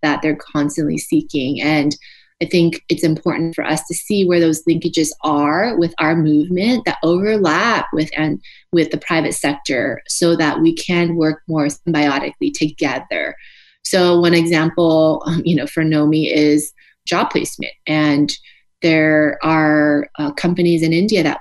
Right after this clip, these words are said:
do want to hire the most vulnerable workforce. However, they don't have the training, they don't have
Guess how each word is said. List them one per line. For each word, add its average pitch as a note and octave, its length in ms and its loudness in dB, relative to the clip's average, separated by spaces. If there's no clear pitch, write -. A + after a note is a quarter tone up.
do D#3+ 220 4
want E3+ 220 0
to E3+ 60 -2
hire F3+ 400 0
the D3+ 100 0
most D#3 340 -2
vulnerable D3+ 380 0
workforce. - 840 -6
However, D#3 640 0
they F3 100 2
don't E3 260 2
have F#3 520 0
the E3+ 80 2
training, D#3+ 460 0
they D3 80 2
don't D3 200 -2
have F3 520 0